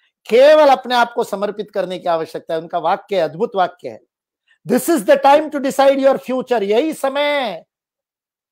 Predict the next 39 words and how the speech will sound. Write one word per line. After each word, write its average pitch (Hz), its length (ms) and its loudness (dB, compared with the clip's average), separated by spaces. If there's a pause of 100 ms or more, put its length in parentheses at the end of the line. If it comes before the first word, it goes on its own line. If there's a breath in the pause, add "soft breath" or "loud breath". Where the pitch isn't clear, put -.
(100)
when 262 200 0
you 277 120 6
are 160 200 -4
young 269 380 0 (580)
and 233 180 -4
the 226 60 -4
strength 311 680 0 (440 soft breath)
and 247 280 0
energy 302 400 0
is 196 40 -10 (160)
bubbling 330 520 2
in 262 160 -4
you, 180 180 -6 (460 soft breath)
तुम्हारे 285 280 2
अंदर 302 220 2
ऊर्जा 285 440 0
जब 285 200 0
उमड़ 339 400 0
रही 339 280 4
है 339 160 4
सागर 294 380 0
के 302 160 0
लहरों 285 340 2
के 285 140 -2
समान, 262 400 -2 (340 loud breath)
ऐसे 277 400 2
यौवन 277 480 0
के 302 200 0
समय 285 340 -2
ही 262 180 -2
समर्पित 262 480 -4
होना 240 340 0
है 233 120 2
मातृभूमि 214 580 -6
के 190 160 -6
लिए। 165 220 -8 (120)
उनका 185 240 -6
वाक्य 202 480 -2
है 156 120 -6